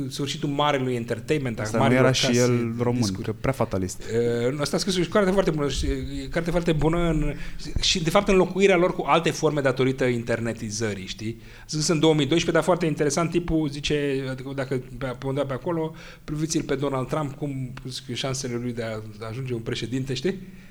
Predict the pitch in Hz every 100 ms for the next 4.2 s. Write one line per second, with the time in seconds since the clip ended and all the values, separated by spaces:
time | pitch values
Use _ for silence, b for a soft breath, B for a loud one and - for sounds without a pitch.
0 | B 147 139 135 131 - 135 143 135 120
1 | 110 113 110 107 104 - 104 101 101 98
2 | - - - - 131 - 127 120 123 123
3 | 123 117 120 127 123 120 117 120 - 98
4 | -